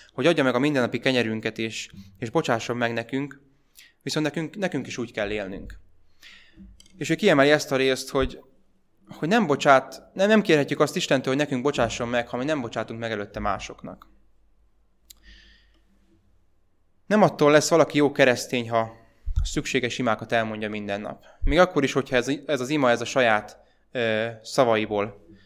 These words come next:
épül fel. Az ima akkor működik, akkor leszünk igazán jó keresztények, hogyha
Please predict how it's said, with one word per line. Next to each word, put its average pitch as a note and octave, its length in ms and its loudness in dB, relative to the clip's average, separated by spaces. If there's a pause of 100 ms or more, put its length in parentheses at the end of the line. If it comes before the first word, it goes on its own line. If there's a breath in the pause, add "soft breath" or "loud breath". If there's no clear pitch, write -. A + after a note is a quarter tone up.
(160 soft breath)
épül A#2 340 -2
fel. G#2+ 480 -6 (1700)
Az C3 120 -6
ima C3 440 4 (480 loud breath)
akkor F3 300 0
működik, C#3 520 -2
akkor F#3+ 260 -4
leszünk D3 240 -4
igazán C#3 300 0
jó B2 120 -2
keresztények, A#2+ 580 -4
hogyha - 500 -4